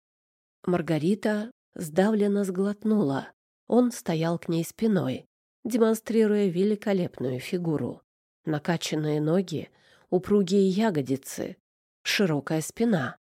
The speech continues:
Девушка почувствовала, как вновь начинает возбуждаться. Чтобы отвлечься,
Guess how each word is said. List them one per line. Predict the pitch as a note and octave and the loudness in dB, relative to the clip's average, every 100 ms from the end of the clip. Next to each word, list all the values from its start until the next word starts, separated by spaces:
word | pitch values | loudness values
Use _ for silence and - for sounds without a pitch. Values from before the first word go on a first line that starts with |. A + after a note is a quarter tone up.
| _ _ _ _ | _ _ _ _
Девушка | D#3+ D#3+ E3 A3 - - G#3+ G#3+ - | -4 2 2 2 -4 -6 -6 -6 -10
почувствовала, | D#3 - F#3 F#3+ - F#3+ F#3+ F#3+ | -8 -4 -4 -4 -2 -2 0 -2
как | F#3+ F#3+ G3 | -4 -6 0
вновь | A3 F3+ - | 0 0 -4
начинает | C#3+ C3+ E3 D#3+ C#3 - | -8 -6 -4 -4 -4 -6
возбуждаться. | D#3 D#3+ G3 A3+ G#3+ - - - - - _ _ _ _ _ | -6 -4 -4 -2 -2 -4 -8 -16 -16 -20 _ _ _ _ _
Чтобы | - - C4+ B3+ | -10 2 6 6
отвлечься, | C4 C4+ C4+ C#4 - - - | 6 4 0 0 -6 -8 -10